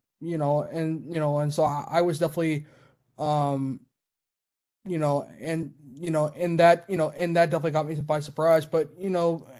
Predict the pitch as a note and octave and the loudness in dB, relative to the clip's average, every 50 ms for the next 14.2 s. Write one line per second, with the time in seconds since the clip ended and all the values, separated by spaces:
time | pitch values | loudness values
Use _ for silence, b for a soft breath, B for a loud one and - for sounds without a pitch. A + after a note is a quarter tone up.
0 | - - F3+ F3+ F3+ F3 F3 F3 F3 F3 F3 F3 E3+ E3+ E3+ E3 E3 E3 - _ | -14 -6 -4 -2 -2 -2 -2 -2 -2 -2 -2 0 0 0 0 -2 -2 -6 -16 _
1 | _ _ _ _ - F#2 G2+ F3 G#3 A3 G3+ F3 E3 D#3+ E3 D#3 E3+ F3+ F3+ E3+ | _ _ _ _ -20 -16 -8 -4 0 0 0 0 0 -2 -2 0 0 0 0 -2
2 | C#3+ - C#3+ E3 F3+ F3 F3 F3+ F#3 F#3+ F#3 - F#3+ E3+ - F#3+ F3 - F3+ D3+ | -6 -12 -10 -8 -4 -4 -2 -2 -2 -2 -2 -4 -4 -2 0 -2 -2 -2 -6 -6
3 | F3 G3+ F3+ E3 C3+ B2+ - _ _ _ _ _ _ _ - _ _ - D3+ D#3 | -6 -6 -6 -6 -8 -8 -8 _ _ _ _ _ _ _ -20 _ _ -12 -8 -6
4 | D#3 D3+ D3 D3 C#3 C#3+ _ _ _ _ _ _ - - D3+ C#3 B2 - _ _ | -4 -2 -2 -4 -4 -6 _ _ _ _ _ _ -8 -6 -4 -4 -6 -8 _ _
5 | _ - C#3+ D3 D#3 D#3+ D#3 D3 D3 - - B B B B B B B B - | _ -8 -6 -4 -4 -4 -4 -4 -6 -10 -14 B B B B B B B B -4
6 | D#3+ D#3 D#3 D#3 D#3 D3+ D#3 B2+ B2+ D#3 E3 D#3+ D3+ C#3+ C#3+ C#3 E3+ F3 D#3+ D3 | -2 0 0 0 0 -2 -2 -4 -8 -8 -8 -4 -4 -2 -2 -2 -2 -4 -4 -6
7 | D#3+ C#3+ D3 D3+ D#3 D#3+ E3+ E3+ E3 D3 D3+ D3+ D#3 D#3 D#3 D#3 C#3+ C3+ - B | -6 -6 -2 0 2 2 2 0 0 -2 -2 0 0 0 -2 -2 -4 -6 -12 B
8 | B B B B B - A2+ C#3+ C#3+ C#3+ C#3 C#3 C#3 C#3+ C#3 C#3+ D3 C#3+ C#3 C#3+ | B B B B B -6 -2 0 0 2 2 0 0 -2 -2 -2 -4 -4 -4 -4
9 | D3+ D#3+ E3+ E3 - F3 D3+ - - F3+ F3+ E3 E3 E3+ F3 F3+ F3+ - - - | -2 -2 -2 -2 -4 -10 -10 -8 -8 -8 -8 -4 -4 0 0 0 0 -2 -4 0
10 | E3 D#3 D#3 D3+ D3+ - - D3 C#3+ _ - D#3+ D#3 D3+ D3 C#3+ C#3 C#3 C#3+ C#3 | 2 4 4 4 2 -2 -8 -10 -10 _ -10 -6 -4 -2 -2 0 0 -2 -4 -4
11 | D#3+ E3+ D#3 C#3 C#3 C#3 C3+ - E2+ - C#3 - - E3 D3+ D3 - E3+ E3 D#3+ | -6 -4 -4 -2 -2 -2 -4 -6 -10 -14 -14 -12 -8 -6 -6 -2 0 2 0 2
12 | D#3+ E3+ D#3+ D3 D#3+ E3 D#3 D#3 D3 D3 B2 B2+ C#3 C3+ D#3 D#3 E3 E3+ - - | 2 -2 -2 0 -2 -2 -2 -2 -4 -6 -8 -10 -14 -14 -16 -16 -18 -18 -20 -20
13 | _ _ _ _ _ _ _ _ - F3+ E3+ D#3 E3 E3 E3 D3+ D3+ D#3+ D#3 D#3 | _ _ _ _ _ _ _ _ -4 -2 -2 0 2 2 2 2 2 0 2 2
14 | D3+ D3 C#3 | 2 0 -2